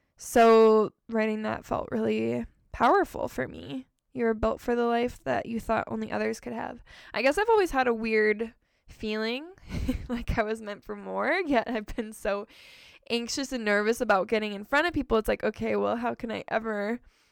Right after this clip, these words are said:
make that happen? Am I wrong? Am, do, is it just my ego saying, 'You were meant for more, you were meant for more'?" I've always thought, too, that I just couldn't do certain things. I thought I could never be consistent at the gym. And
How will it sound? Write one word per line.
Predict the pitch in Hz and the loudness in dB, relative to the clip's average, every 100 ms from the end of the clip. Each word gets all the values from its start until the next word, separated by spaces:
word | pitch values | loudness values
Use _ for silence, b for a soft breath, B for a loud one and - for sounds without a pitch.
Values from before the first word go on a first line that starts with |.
| _ | _
make | 226 214 | -6 0
that | 208 | 0
happen? | 202 302 330 233 | 2 2 2 0
Am | 196 214 | -2 -4
I | 214 | -4
wrong? | 214 214 240 233 - - 247 _ _ _ - | -2 -2 -2 -4 -6 -10 -18 _ _ _ -10
Am, | 226 226 220 - _ _ _ _ _ _ | -8 -10 -16 -20 _ _ _ _ _ _
do, | 214 240 226 - | -8 -4 -4 -4
is | 233 | -6
it | 220 | -6
just | 226 220 | -10 -8
my | 214 - | -10 -8
ego | 214 226 202 208 | -6 0 0 0
saying, | 226 220 | -6 -8
'You | 226 | -8
were | 269 | -10
meant | 277 294 | -10 -12
for | - | -12
more, | 277 254 | -12 -10
you | 247 | -8
were | |
meant | 240 262 | -10 -12
for | - | -12
more'?" | 233 233 214 214 b b b b b b b b _ _ _ _ _ _ _ | -12 -8 -8 -10 b b b b b b b b _ _ _ _ _ _ _
I've | - 277 | -2 4
always | 294 302 285 | 6 4 4
thought, | 269 254 226 - | 4 6 4 -2
too, | - 269 262 | -2 0 4
that | 226 | 6
I | 214 | 4
just | 214 214 - - | 2 -4 -10 -4
couldn't | - 233 220 208 | 2 4 2 -4
do | 226 233 | -4 -4
certain | - - | -4 -8
things. | - - 254 | -12 -16 -8
I | 240 | -6
thought | 226 220 202 - _ _ - | 0 2 0 -2 _ _ -18
I | 226 | -10
could | 233 | -6
never | 220 220 220 220 220 b b b - | -4 -2 -2 -2 -6 b b b -10
be | 233 | -8
consistent | 214 - 233 226 | -8 -10 -10 -8
at | 220 - | -8 -10
the | |
gym. | 214 240 240 214 196 | 0 4 4 2 -2
And | 202 196 | -10 -14